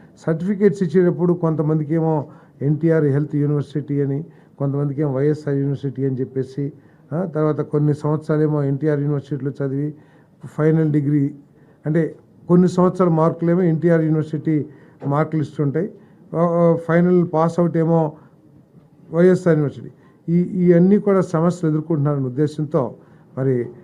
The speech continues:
మ్, తిరిగి ఆ యు-, ఆ యూనివర్సిటీకి డాక్టర్, ఆ, ఎన్టీఆర్ యూనివర్సిటీగా పేరు పెట్టాలని చెప్పేసి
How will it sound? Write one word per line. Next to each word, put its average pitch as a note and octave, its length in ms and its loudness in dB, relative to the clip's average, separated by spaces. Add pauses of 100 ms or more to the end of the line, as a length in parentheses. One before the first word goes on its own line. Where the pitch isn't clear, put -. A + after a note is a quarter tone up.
(240)
మ్, B2 400 -6 (100)
తిరిగి E3 520 2 (400)
ఆ C3+ 140 -4
యు-, C3+ 360 -2 (160)
ఆ C#3 60 -6
యూనివర్సిటీకి D3 920 -2 (380)
డాక్టర్, B2+ 580 -4 (460)
ఆ, A#2 200 -10
ఎన్టీఆర్ D3 360 0
యూనివర్సిటీగా C#3 600 -4
పేరు C3 260 -4
పెట్టాలని B2+ 460 -4
చెప్పేసి A#2+ 520 -6